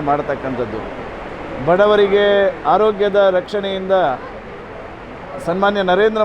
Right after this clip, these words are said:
ಮೋದಿಯವರ ಮಹತ್ವಾಕಾಂಕ್ಷೆಯ ಜನೌಷಧ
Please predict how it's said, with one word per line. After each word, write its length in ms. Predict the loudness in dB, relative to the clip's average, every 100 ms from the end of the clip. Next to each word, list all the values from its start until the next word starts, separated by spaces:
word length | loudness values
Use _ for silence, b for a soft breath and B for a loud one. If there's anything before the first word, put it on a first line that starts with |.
| 0
ಮೋದಿಯವರ 360 | 0 2 4 4 2 -2 -10 -16 -16 -18 -18 -18 -18 -6 0
ಮಹತ್ವಾಕಾಂಕ್ಷೆಯ 760 | 0 2 0 0 -2 -2 -4 -2 -2
ಜನೌಷಧ 460 | -2 -2 -2 -2